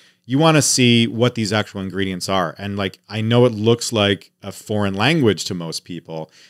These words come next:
but you just take your time, go one line at a time and say, "What is this?" So if it says vitamin A,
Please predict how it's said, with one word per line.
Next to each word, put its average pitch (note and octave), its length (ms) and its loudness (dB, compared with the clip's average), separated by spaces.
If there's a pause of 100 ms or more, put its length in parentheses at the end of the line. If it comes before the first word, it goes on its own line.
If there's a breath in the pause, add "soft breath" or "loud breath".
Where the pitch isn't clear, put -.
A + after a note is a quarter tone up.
(120 soft breath)
but A2 300 -6
you A2+ 280 -6
just B2 260 0
take C3 220 0
your B2 80 -2
time, G#2+ 300 -2
go F#2+ 100 -4
one G#2+ 380 -2
line B2 180 4
at G#2+ 100 -4
a - 40 -12
time A#2+ 240 -4
and F2+ 100 -6
say, G#2 220 -2
"What A2+ 360 -2
is G#2+ 260 -4
this?" D2 180 -12
So F2+ 160 -6
if E2 100 -12
it E2 80 -14
says F#2+ 220 -6
vitamin F#2 680 -6
A, G#2+ 440 0